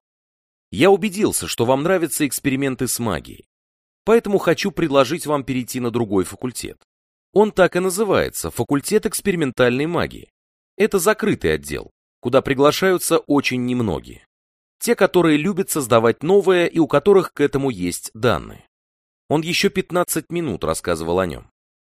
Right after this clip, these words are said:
Говорил, что автор идеи нового полезного заклинания получает денежное вознаграждение.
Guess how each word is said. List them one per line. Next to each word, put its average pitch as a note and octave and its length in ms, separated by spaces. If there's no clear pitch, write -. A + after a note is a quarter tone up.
Говорил, G3+ 380
что - 300
автор D#3 380
идеи D#3 400
нового C3 380
полезного G2+ 480
заклинания F3 580
получает D3+ 500
денежное A#2 520
вознаграждение. A2+ 840